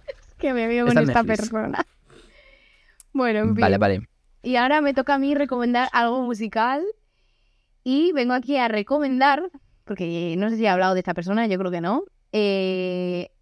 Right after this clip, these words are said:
Speaker 1: el nuevo C D que ha sacado Blanco, que por si no lo sabéis, Blanco es un cantante italiano,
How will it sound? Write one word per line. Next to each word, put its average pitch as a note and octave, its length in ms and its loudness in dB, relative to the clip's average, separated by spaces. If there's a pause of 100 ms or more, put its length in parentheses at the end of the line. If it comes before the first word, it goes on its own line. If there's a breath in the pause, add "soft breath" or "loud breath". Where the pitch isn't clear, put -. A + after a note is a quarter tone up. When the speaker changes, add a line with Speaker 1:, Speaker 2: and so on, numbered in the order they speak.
(220)
Speaker 1:
el G#3+ 200 0
nuevo A#3 280 2
C B3+ 180 -2
D A3+ 200 0
que - 120 -6
ha A3 60 -4
sacado A3+ 500 0
Blanco, G3+ 840 -2 (680)
que - 80 -8
por F3+ 120 -6
si E3+ 60 -6
no F#3 100 0
lo G#3 60 -2
sabéis, G3 340 0
Blanco G#3 560 2
es G3+ 240 -2
un G3+ 280 -2
cantante F#3+ 440 -2
italiano, G3+ 680 2